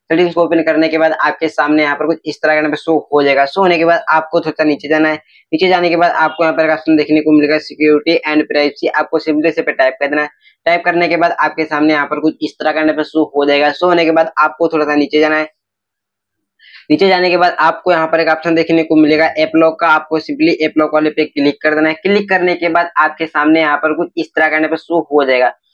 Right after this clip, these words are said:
अब शो होने के बाद तो करना क्या है, आपको यहाँ पर एक option देखने को मिलेगा ऐप लॉक का दोस्तों, आप-, आपको उसके सामने tick enable करना है। Tick enable करने के बाद तो आपको यहाँ पर एक आप मांगेगा दोस्तों सेट ए प्राइवेसी password first, तो आपको यहाँ पर एक first setting करनी पड़ती है, इसलिए आपको settings वाले पे क्लिक कर देना है।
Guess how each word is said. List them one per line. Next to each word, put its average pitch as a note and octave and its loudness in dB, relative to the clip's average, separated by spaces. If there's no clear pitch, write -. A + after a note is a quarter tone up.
अब F3+ 2
शो G#3+ -2
होने F3+ 2
के F3 -2
बाद E3+ 0
तो F3 -2
करना E3+ 0
क्या F3 2
है, - -6
आपको D#3+ 0
यहाँ E3 2
पर E3 2
एक E3 2
option D#3+ 0
देखने D#3+ 2
को D#3 0
मिलेगा D#3 6
ऐप D#3 -2
लॉक E3 2
का E3+ 4
दोस्तों, E3 0
आप-, D#3 -2
आपको D3 0
उसके D3+ -4
सामने D3+ -2
tick D#3 -2
enable C#3 0
करना D3+ 2
है। D3+ -4
Tick G3+ 2
enable F#3 4
करने F3 0
के F3 0
बाद E3+ 0
तो F3 4
आपको E3 2
यहाँ D#3+ 0
पर E3 0
एक D3 0
आप D3+ -2
मांगेगा D#3 2
दोस्तों E3 0
सेट E3+ -2
ए D#3 2
प्राइवेसी D#3 0
password D3+ 0
first, C#3+ -6
तो E3+ -2
आपको E3 2
यहाँ E3+ 0
पर E3+ -2
एक E3 0
first D#3 -4
setting D3+ 0
करनी D#3 2
पड़ती D3+ -2
है, D#3 2
इसलिए D#3 2
आपको D#3 -2
settings C#3+ -6
वाले D3 2
पे D#3 -2
क्लिक C#3 -4
कर C3+ 0
देना C3 -2
है। B2 -8